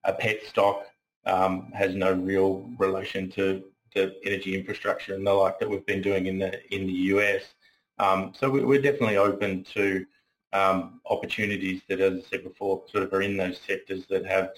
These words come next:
solid tailwinds. And, um, I guess one of our,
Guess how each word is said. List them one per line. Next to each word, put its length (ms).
solid 340
tailwinds. 600
And, 160
um, 440
I 60
guess 180
one 140
of 100
our, 280